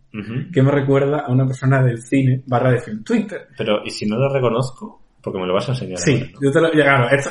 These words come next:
Speaker 2: yo en directo, ahora mismo, en una cosa muy radiofónica y muy
Speaker 1: Sí,
Speaker 2: podcaster.
Speaker 1: pero no lo van a ver.
Speaker 2: No, no lo van a ver,
Speaker 1: Lo van a
Speaker 2: obviamente,
Speaker 1: escuchar nuestros,
Speaker 2: porque de
Speaker 1: nuestros
Speaker 2: mo-,
Speaker 1: escuchantes.
Speaker 2: de momento no tenemos formato vídeo podcast.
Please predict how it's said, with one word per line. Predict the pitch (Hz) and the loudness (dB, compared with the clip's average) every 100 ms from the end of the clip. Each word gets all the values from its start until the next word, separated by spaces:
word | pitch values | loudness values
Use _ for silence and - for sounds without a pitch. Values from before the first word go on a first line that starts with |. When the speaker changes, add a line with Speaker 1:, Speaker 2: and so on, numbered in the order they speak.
| 156 | 0
Speaker 2:
yo | 175 | 2
en | 180 | 4
directo, | 147 165 202 - 202 | 4 2 0 -2 -2
ahora | 170 | 2
mismo, | 247 170 | 2 2
en | 151 | 2
una | 156 | 0
cosa | 170 170 | -2 2
muy | 131 147 160 180 | 4 6 4 4
radiofónica | 156 139 135 - 156 143 127 131 | 4 2 0 0 -2 -2 -2 -2
y | |
muy | 123 139 | 0 0
Speaker 1:
Sí, | - | 0
Speaker 2:
podcaster. | 120 - 135 127 113 | -4 -2 -6 0 0
Speaker 1:
pero | 101 | 2
no | 120 | 2
lo | |
van | 135 110 | 2 2
a | |
ver. | 139 147 _ - | 0 -4 _ 2
Speaker 2:
No, | 127 120 | 4 4
no | 127 | 4
lo | 113 | 2
van | 117 | 2
a | 113 | 2
ver, | 139 | 4
Speaker 1:
Lo | 151 | 4
van | |
a | 107 | 4
Speaker 2:
obviamente, | - 131 135 | 4 2 0
Speaker 1:
escuchar | 131 - 139 131 | -4 -2 -4 -2
nuestros, | 107 135 | 0 2
Speaker 2:
porque | 131 | 2
de | 131 131 123 | 0 0 0
Speaker 1:
nuestros | 120 | 0
Speaker 2:
mo-, | 113 | -4
Speaker 1:
escuchantes. | - 110 131 131 - 139 | -8 -8 -8 -10 -10 0
Speaker 2:
de | 139 139 | 2 4
momento | 127 135 151 139 | 4 4 4 2
no | 139 | 2
tenemos | 143 143 135 | 2 2 0
formato | 131 135 131 131 | -2 -4 -2 -2
vídeo | 127 131 | 0 0
podcast. | 143 151 - - | -2 -6 -10 -16